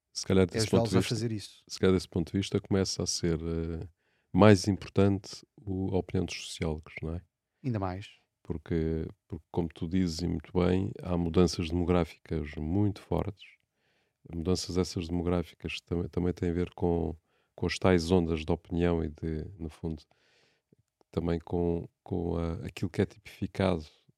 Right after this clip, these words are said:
Speaker 1: sobre os valores de cada uma das gerações, não é? Que também vão mudar, vão mudar o mercado. E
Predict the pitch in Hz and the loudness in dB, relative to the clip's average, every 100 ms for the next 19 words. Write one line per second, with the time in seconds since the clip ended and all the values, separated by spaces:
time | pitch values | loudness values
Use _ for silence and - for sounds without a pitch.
0 | 87 - - 92 82 85 85 87 87 90 | -14 -10 -2 -2 -2 -6 -2 2 4 4
1 | 87 - - 85 82 80 80 82 80 - | 2 -2 -2 0 0 -4 -2 -2 -2 -2
2 | 101 120 87 85 120 _ _ _ _ _ | -2 -2 -2 -4 -6 _ _ _ _ _
3 | _ _ _ _ _ - 87 - 85 85 | _ _ _ _ _ -6 -6 -2 0 2
4 | 78 82 80 76 85 82 90 - 80 85 | 0 -2 -4 0 0 0 -2 -12 -4 -2
5 | 78 82 78 76 - 78 107 _ _ _ | 0 -2 -2 -6 -4 -6 -6 _ _ _
6 | _ _ _ _ _ _ _ _ _ _ | _ _ _ _ _ _ _ _ _ _
7 | 92 90 90 90 87 85 | -2 0 0 0 -2 -6